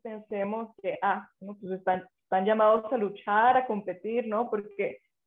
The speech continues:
creo que a veces igual nos hemos metido mucho en este tema de que,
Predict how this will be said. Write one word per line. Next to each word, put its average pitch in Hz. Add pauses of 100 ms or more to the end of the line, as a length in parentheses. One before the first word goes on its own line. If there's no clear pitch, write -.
(120)
creo 202
que 214
a 226
veces 226
igual 196
nos 226
hemos 214
metido 208
mucho 202
en 214
este 214
tema 208
de 226
que, 208